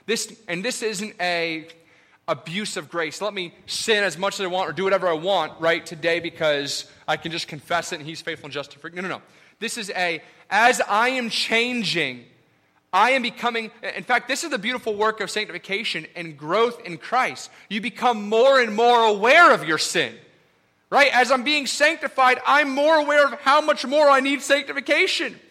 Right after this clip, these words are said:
So every day, Lord, I'm saying, expose it, I want to confess it, and my motive is not so that I can experience the benefits of God but still live in darkness. You're deceiving yourself. The motive is,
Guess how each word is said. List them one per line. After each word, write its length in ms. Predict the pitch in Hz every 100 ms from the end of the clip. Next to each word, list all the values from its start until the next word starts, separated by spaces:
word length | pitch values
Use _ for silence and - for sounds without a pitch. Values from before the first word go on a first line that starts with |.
| _ _ -
So 140 | 240
every 280 | 254 285 302
day, 260 | 254 294 285
Lord, 160 | 247
I'm 80 | 226
saying, 340 | - 240 220 214 - -
expose 640 | 196 - - 262 269 208
it, 120 | 262 - - -
I 40 |
want 100 | 202
to 80 | 220
confess 480 | 226 - 262 262 -
it, 140 | 247
and 120 | 220
my 120 | 214 208
motive 920 | 202 254 330 349 294 226 247 240 - - _ _ _ _ _ _
is 420 | 233 311 330 208 208
not 540 | 226 285 359 349 -
so 200 | - 254
that 160 | 254 233
I 180 | 226 254
can 200 | - 233
experience 480 | 202 - 262 262 233
the 100 | 208
benefits 640 | 165 262 294 302 269 -
of 120 | 220
God 220 | 202 233 226
but 100 | 214
still 220 | 240 220
live 160 | 214
in 140 | 202 160
darkness. 600 | 233 285 285 170 170 -
You're 100 | 180
deceiving 520 | 180 - 262 196 170
yourself. 500 | 156 139 151 147 180 - _ _ - -
The 100 | 226
motive 640 | 214 220 285 349 320 247 233 -
is, 300 | 226 220